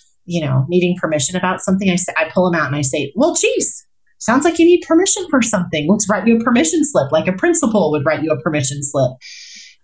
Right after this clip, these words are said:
And they're so floored, but it's so funny how oftentimes I go through an office or friends have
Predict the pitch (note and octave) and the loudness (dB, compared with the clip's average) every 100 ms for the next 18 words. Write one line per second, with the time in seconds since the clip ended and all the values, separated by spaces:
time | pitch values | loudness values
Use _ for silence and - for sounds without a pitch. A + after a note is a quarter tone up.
0 | _ G#3+ A3 A#3 - - A3 C4 - B3+ | _ 0 4 4 2 -2 -6 -8 0 2
1 | B3 A#3 F#3+ F#3+ - G3 - - G#3+ - | 4 2 2 0 0 0 -2 -4 -8 -4
2 | A#3 A3 G3 G3+ - F#3 - G#3 G3+ F#3 | 0 4 4 2 0 -2 -4 -4 -2 -2
3 | F3 F3+ F#3+ F#3+ F3+ F3 E3+ E3+ _ _ | -2 -4 -4 -2 -4 -2 -4 -6 _ _
4 | _ _ _ _ _ - F3+ E3 F#3+ F#3+ | _ _ _ _ _ -6 -2 0 2 2
5 | F#3 F#3+ - - - F3+ F3+ F3+ F3 - | 2 0 -8 -6 -2 0 0 0 -2 -2
6 | C#3+ | -4